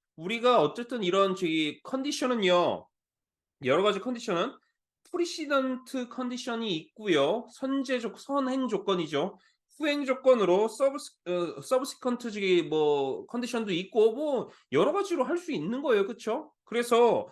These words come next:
조-, 이-, 이게 순서를 좀 맞춰서 하라 이거예요. 처음에 일단 모기지가 중요하잖아요. 모기지 얼마 받아온다. 그 다음에 모기지가 되면 뭐, 인스펙션 한다. 뭐, 이렇게 써놔야겠죠. 그쵸?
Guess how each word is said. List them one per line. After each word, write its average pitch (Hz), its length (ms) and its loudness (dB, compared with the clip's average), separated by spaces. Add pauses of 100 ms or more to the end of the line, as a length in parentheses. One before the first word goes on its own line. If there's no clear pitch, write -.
(440)
조-, 202 240 -2
이-, 190 200 0
이게 220 200 0
순서를 381 520 0
좀 294 160 -2
맞춰서 269 340 0
하라 277 180 6
이거예요. 208 280 2
처음에 247 720 -2 (220)
일단 254 320 0
모기지가 247 440 0
중요하잖아요. 170 720 0
모기지 226 360 -2
얼마 208 260 2
받아온다. 175 840 0 (460)
그 208 100 -4
다음에 214 580 2
모기지가 214 420 -2
되면 208 260 0
뭐, 156 80 0
인스펙션 185 440 -4
한다. 226 240 2
뭐, 156 100 0
이렇게 165 160 -6
써놔야겠죠. 185 640 -6
그쵸? 240 380 -10